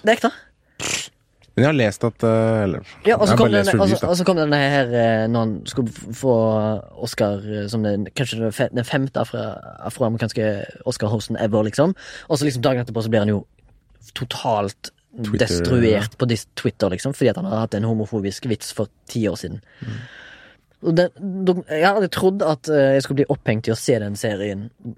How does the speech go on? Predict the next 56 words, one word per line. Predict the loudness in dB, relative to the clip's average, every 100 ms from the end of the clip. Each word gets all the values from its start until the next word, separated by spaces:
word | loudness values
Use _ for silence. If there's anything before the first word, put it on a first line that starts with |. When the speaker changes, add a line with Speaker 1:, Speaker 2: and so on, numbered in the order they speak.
| -10
Speaker 1:
når | -2 2
han | 2 4
bare | 4 4 2
forklarer | -2 -2 2 2
liksom | 2 -2
hvordan | -4 -4
han | -6 -6 -6
kan, | -8 -14 -14 -12
eh, | -14 -14 -20 _ 0
altså, | 2 2 0 -10 -14 -20 _ _ _ _ -20 -20 -20 -20 -8
du, | 0 2
du | 4 2
tenker | 4 2 2
jo |
kanskje, | 2 2
«Ah, | -2 -6
fuck | 0 2 2
it, |
han | 2 2
er | 4
jo | 4
en | 2 -2 -8 -4
rik | 0 0
og | 0
berømt | -2 0
fyr.» | 0 2
Nei, | 2 2
altså, | 2 2 2
han, | 2 0 -2 -6 -4
han, | 0 2 2
han | 2 2 2
er |
i | 0
et | 2
firma | 0 0 -2
som | -4
seksti | -2 -4 0
mennesker | -2 0 0 0
er | 2 2
avhengig | 2 -2
av | -4 -4
at | -2
han | -2 -2 -6
fortsetter | -4 -4 -2 -4 0
å | 2
ha | 2 0 -2 -12
profitt | -6 -6 -2 0
i. | -2 _ _ -12
Speaker 2:
Mm. | -6 0
Speaker 1:
Fordi | 2
at | 4
de, | 4 6
de | 6
er |
avhengig | 4 2
av | 2